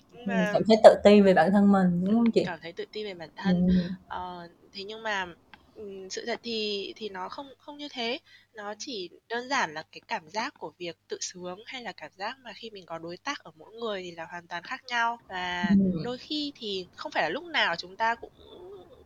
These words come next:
Speaker 1: ừm, cả hai người đều cùng muốn quan hệ trong một thời điểm
Speaker 2: Ừm.
Speaker 1: chẳng hạn. Thế nên là
Speaker 2: Ừm.
Speaker 1: giả dụ như là bây giờ, ừm,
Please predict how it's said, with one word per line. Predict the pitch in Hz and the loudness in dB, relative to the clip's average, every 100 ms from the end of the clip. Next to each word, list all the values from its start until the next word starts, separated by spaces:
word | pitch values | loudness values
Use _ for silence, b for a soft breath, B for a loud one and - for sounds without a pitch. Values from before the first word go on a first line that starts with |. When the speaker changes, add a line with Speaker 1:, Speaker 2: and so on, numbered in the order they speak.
| - | -20
Speaker 1:
ừm, | 233 226 214 | -18 -18 -6
cả | 190 | -2
hai | - 233 226 | 0 0 0
người | 233 208 175 170 - b | -2 -4 -4 -6 -14 b
đều | 190 190 180 | -8 -6 -6
cùng | - 185 180 170 165 160 - | -10 -14 -14 -20 -20 -20 -20
muốn | 165 165 | -18 -8
quan | - 220 | -4 -4
hệ | 254 - - _ - _ - _ | -4 -10 -14 _ -20 _ -20 _
trong | - 190 190 | 2 6 8
một | 196 | 8
thời | 208 196 | 8 8
điểm | 185 185 | 6 4
Speaker 2:
Ừm. | 180 | -2
Speaker 1:
chẳng | 175 | -8
hạn. | - - b - | -10 -12 b -8
Thế | |
nên | 202 196 | 6 8
là | 190 185 175 | 10 8 6
Speaker 2:
Ừm. | 180 | 0
Speaker 1:
giả | 175 | -4
dụ | 175 - | -6 -6
như | 220 | -4
là | 208 | -2
bây | 214 | 0
giờ, | 208 185 170 b b b - - | -2 -2 -6 b b b -20 -18
ừm, | 370 180 339 339 349 165 | -14 -12 -12 -14 -14 -16